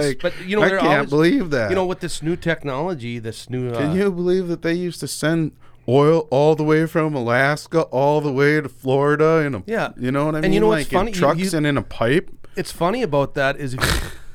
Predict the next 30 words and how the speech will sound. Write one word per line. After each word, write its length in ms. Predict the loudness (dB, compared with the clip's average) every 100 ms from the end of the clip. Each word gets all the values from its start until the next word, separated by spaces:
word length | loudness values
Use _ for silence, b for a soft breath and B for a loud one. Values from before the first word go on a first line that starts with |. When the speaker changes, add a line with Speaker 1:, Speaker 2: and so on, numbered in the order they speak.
| -14
Speaker 1:
<laughs> 400 | -12 -12 -10 -6
Speaker 2:
they're, 200 | 0 0 -2 -4
they'll 200 | 0 0
probably 600 | 0 0 0 -2 -4 -4
be 140 | -4
shipping 560 | -8 -6 -6 -4 -4 -2
whatever, 720 | -2 0 0 0 -2 -2 -6 b b b b b -16 -16 -12
you 100 | -8
know, 280 | -6 -6 -8 -14
electricity 760 | -6 -6 -4 -4 -4 -2 -4 -4
or 160 | -4 -6
whatever. 640 | -4 0 2 0 0 -6
Speaker 1:
By 240 | -4 -4 -4
a 140 | -6
fucking, 420 | -6 -8 -8 -8
what's 220 | -8 -8 -8
a 40 |
light 300 | -6 -6 -6
rail 380 | -6 -6 -4 -4
or, 140 | -6 -8
or 220 | -8 -6
what 140 | -2 -2
do 80 |
we 100 | -2
say? 360 | -6 -4 -2 -2
Just 240 | -4 -4
Speaker 2:
Well, 280 | 0 0 2
they 120 | 2
Speaker 1:
rail 200 | 4 2
gun. 480 | 2 2 2 -2 -6